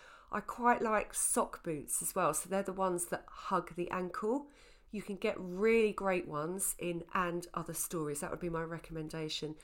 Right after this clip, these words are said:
Obviously, Russell and Bromley are brilliant for ankle boots as well.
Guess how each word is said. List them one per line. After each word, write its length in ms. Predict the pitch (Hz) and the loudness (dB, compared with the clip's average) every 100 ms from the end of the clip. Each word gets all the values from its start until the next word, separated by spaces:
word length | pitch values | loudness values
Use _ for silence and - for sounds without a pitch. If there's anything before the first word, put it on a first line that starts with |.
| - - | -20 -18
Obviously, 240 | - 190 | -10 -8
Russell 420 | 170 185 160 - 165 | -2 0 0 -2 -2
and 80 | |
Bromley 420 | 160 165 156 156 156 | 0 2 2 0 -2
are 60 | 147 | -4
brilliant 500 | 160 170 151 147 - | -2 0 0 -4 -8
for 120 | - | -6
ankle 320 | 165 156 139 | -4 -4 -6
boots 400 | - 139 - - - | -4 -4 -4 -6 -4
as 200 | 151 - | -6 -4
well. 380 | 143 151 220 | 0 2 0